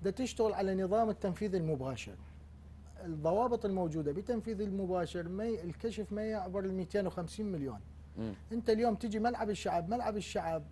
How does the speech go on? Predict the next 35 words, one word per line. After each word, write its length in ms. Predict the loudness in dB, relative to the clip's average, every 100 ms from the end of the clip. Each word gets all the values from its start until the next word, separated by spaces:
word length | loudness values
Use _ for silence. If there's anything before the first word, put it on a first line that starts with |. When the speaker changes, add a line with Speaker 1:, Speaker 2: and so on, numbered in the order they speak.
| -10 -4
Speaker 1:
بس 200 | -2 2
مساحة 320 | 2 2 2 0
المضمار 460 | 2 0 4 4
بيه 220 | 4 0
بحدود 400 | 0 -2 0 2
عشرة 280 | 0 0 0
ألف 240 | 0 0 0
وخمسمية 680 | 0 0 -2 -2 -2 -4 -2
متر 240 | -2 0 0
مربع. 520 | 2 0 0 -2 -8 -10 -6
Speaker 2:
مم. 140 | -6 -6 -12 -4
Speaker 1:
مستحيل 540 | -4 2 2 4 2 8
تغطي 320 | 6 8 2
ال 100 | 2
ميتين 340 | 0 0 -2
وخمسين. 500 | -2 -6 -8 -8 -12 -12 -14 -10 0
يعني 220 | 2 4
توجه 340 | 10 10 10
وزارة 300 | 6 8 8 6
الشباب، 340 | 0 4 4
يعني 180 | 4 2
قبل 260 | 4 4 4
فترة 480 | 2 2 4 4 4
معالي 340 | 2 4 6
وزير 240 | 6 6
الشباب 340 | 0 0 -2 -2 -2
كابتن 260 | -2 -2
عدنان 340 | -6 -8 -10 -14 -14 -16 -16 -16 -16 0
وجه 300 | 4 6 8
الهندسية 680 | 8 6 4 2 2 2 2
بإجراء 440 | 4 2 2 2 2
كشوفات 440 | 0 -4 -2 -4
على 180 | 0 0
جميع 240 | 0 0
المضامير، 460 | 2 6 4 4